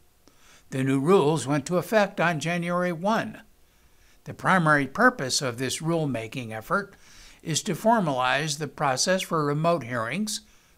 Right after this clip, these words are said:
electronic filing, and electronic service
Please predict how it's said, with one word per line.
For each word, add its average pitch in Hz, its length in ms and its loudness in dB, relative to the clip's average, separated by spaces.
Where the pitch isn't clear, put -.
electronic 143 640 2
filing, 135 580 -2
and 160 120 0
electronic 185 640 4
service 180 640 0